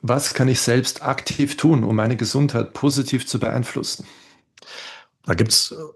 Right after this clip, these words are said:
Speaker 2: eigentlich nur so ganz pauschale Antworten drauf. Also natürlich ist all das, was man sonst auch so empfiehlt, regelmäßige sportliche Aktivität, Verzicht auf Nikotin, gesunde Lebensführung, all das ist wichtig.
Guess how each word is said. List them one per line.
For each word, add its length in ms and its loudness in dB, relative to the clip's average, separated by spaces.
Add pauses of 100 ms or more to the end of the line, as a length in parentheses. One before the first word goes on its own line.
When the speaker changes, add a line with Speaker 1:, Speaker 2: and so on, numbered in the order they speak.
(260)
Speaker 2:
eigentlich 460 6
nur 140 8
so 140 4
ganz 280 2
pauschale 520 2
Antworten 480 0
drauf. 300 0
Also 180 4
natürlich 640 2
ist 320 -4
all 180 4
das, 240 2
was 140 2
man 100 4
sonst 240 4
auch 80 2
so 140 2
empfiehlt, 420 0
regelmäßige 540 0
sportliche 420 -2
Aktivität, 720 -2
Verzicht 360 -2
auf 800 -4
Nikotin, 600 6
gesunde 260 6
Lebensführung, 800 4
all 100 2
das 160 2
ist 160 -2
wichtig. 420 2